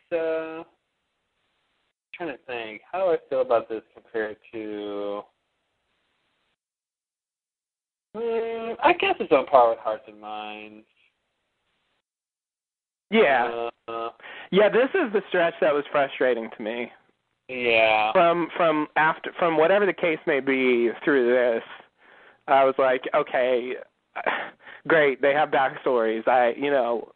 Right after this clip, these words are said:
Speaker 2: we got a plot
Speaker 1: <laughs>
Speaker 2: now. I don't have
Speaker 1: Yeah.
Speaker 2: time for this."
Speaker 1: No time for backstories. You have a plot.
Speaker 2: <laughs> Like, too late, guys. If we don't know it now, it's, you know, you can't do it.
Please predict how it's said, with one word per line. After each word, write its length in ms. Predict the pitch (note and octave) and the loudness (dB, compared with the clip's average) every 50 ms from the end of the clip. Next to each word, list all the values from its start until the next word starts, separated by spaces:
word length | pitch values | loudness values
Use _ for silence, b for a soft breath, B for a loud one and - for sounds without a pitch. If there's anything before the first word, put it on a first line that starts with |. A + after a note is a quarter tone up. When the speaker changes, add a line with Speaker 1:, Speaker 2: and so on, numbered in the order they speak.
| _ - | _ -8
Speaker 2:
we 140 | C#3+ D3 D3+ | -4 0 4
got 160 | - F3 D#3+ | 4 4 4
a 100 | D3+ - | 4 2
plot 300 | - - - G3 F#3 C3 C3+ | 2 4 4 4 2 0 0
Speaker 1:
<laughs> 0 | |
Speaker 2:
now. 480 | B2+ A#2 G#2 G#2+ A2 - - - - - _ B B B B B B B | -2 -2 -2 -4 -6 -4 -6 -6 -6 -10 _ B B B B B B B
I 80 | B C#3+ | B 2
don't 120 | D3 E3 | 4 4
have 80 | E3 C#3+ | 4 6
Speaker 1:
Yeah. 100 | A#2+ A2+ | 6 6
Speaker 2:
time 240 | - D#3+ E3 D#3+ D3 | 4 4 2 2 0
for 100 | - B2+ | 0 -2
this." 300 | A2+ B2+ - - - - - - - - - _ _ _ _ _ - | 0 0 -2 -2 -4 -6 -8 -14 -20 -20 -20 _ _ _ _ _ -8
Speaker 1:
No 140 | D3+ - - - - | -8 -8 -6 0 2
time 160 | - D3 D3 | 4 4 4
for 100 | D3 C#3 | 2 -4
backstories. 640 | B2+ C#3 C3+ C3 C3+ C3 _ _ - A2 G#2 G2+ G2+ G#2 | -4 0 0 0 0 -2 _ _ -2 0 0 0 -2 -2
You 80 | - A#2+ | -6 -10
have 60 | A#2 | -10
a 140 | A#2 - - | -8 -6 -2
plot. 340 | D3 C#3 B2 G#2 F#2 - - - | 0 2 2 2 0 -2 -6 -10
Speaker 2:
<laughs> 60 | - - - - _ - - - - - _ _ _ _ _ B B B B B B B B | -12 -12 -12 -12 _ -6 -6 -6 -6 -8 _ _ _ _ _ B B B B B B B B
Like, 220 | F3+ E3 E3+ D3+ - | 2 4 2 2 0
too 180 | - A#3+ B3 A#3+ | 2 4 4 4
late, 240 | G#3+ F#3+ E3+ D#3 | 4 2 0 0
guys. 380 | E3+ E3+ D#3 D3 C#3+ C#3+ C#3+ D3+ | 0 0 0 2 2 2 2 0
If 100 | D#3 D#3 | -2 -2
we 60 | F3 F#3 | -2 0
don't 240 | G3 G3+ A3 A#3 | 2 2 2 2
know 160 | A#3 A3 G#3+ G#3 | 2 2 2 2
it 80 | F#3 | 2
now, 540 | F3 F3+ F3 E3+ D#3+ C#3+ C3+ C#3 C#3 C#3 C#3 | 2 2 2 2 2 2 2 4 2 2 2
it's, 160 | - D3 - - - - _ - | 0 -2 -4 -4 -12 -20 _ -6
you 140 | D3+ D3+ | -4 -2
know, 280 | C#3+ C3+ A2+ G2+ G#2 - _ _ _ _ _ _ _ _ _ b b b b b b b b b b b _ _ | -2 -2 -2 -4 -8 -10 _ _ _ _ _ _ _ _ _ b b b b b b b b b b b _ _
you 80 | - - - | -12 -6 -4
can't 180 | D3+ C3+ A#2+ A#2 | -2 -2 0 0
do 140 | B2+ B2 G2+ | 0 0 0
it. 160 | - - - | -2 -6 -10